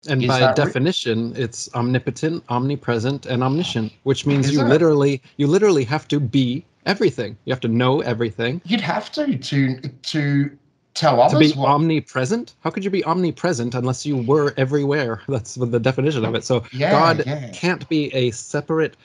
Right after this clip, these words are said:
Speaker 1: thing beside us that just watches over us. By definition, if God is omnipresent, it must be a principle that is within all things and exists in all places.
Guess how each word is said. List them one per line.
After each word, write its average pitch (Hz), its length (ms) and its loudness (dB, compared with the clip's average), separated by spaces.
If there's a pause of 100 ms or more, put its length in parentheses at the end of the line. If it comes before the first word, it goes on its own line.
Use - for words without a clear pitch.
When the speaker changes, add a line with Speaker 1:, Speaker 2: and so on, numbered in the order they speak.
(120)
Speaker 1:
thing 127 640 -2 (400)
beside 139 480 -2
us 127 420 -2 (140)
that 123 140 -2
just 117 180 -2
watches 120 380 0
over 123 280 2
us. 123 280 -6 (280)
By 156 140 2
definition, 151 560 0
if 117 120 -4
God 143 180 0
is 127 200 -2
omnipresent, 143 720 0 (220)
it - 160 2
must 156 320 0
be 131 260 2 (320)
a 117 60 -8
principle 139 480 0
that 123 160 2
is 104 120 -2
within 123 440 2
all 110 200 -2
things 113 320 -2
and 117 80 0
exists 117 540 -2
in 123 80 -4
all 113 180 -2
places. 135 520 -2